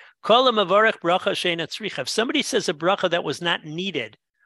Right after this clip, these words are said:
over mishum lo tisa. So he transgresses lo tisa. The simple understanding of the Gemara is that there's a biblical prohibition of saying an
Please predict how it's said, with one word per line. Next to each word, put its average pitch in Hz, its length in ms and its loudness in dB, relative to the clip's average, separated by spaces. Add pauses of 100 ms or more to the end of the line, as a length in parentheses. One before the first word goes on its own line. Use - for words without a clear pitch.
(240)
over 165 240 4
mishum 170 380 -2
lo 147 140 0
tisa. 127 480 -6
So - 180 -4
he 151 140 -8
transgresses 233 840 -2
lo 156 200 0
tisa. - 480 -4 (400)
The 151 80 -6
simple 220 400 -2
understanding 180 580 -2
of 185 80 -4
the 208 80 -6
Gemara 120 480 -6
is 135 200 -8
that 151 180 -6
there's 143 200 -4
a 151 60 -2
biblical 175 640 -4
prohibition 165 920 0 (340)
of 160 160 0
saying 214 440 0
an - 120 -6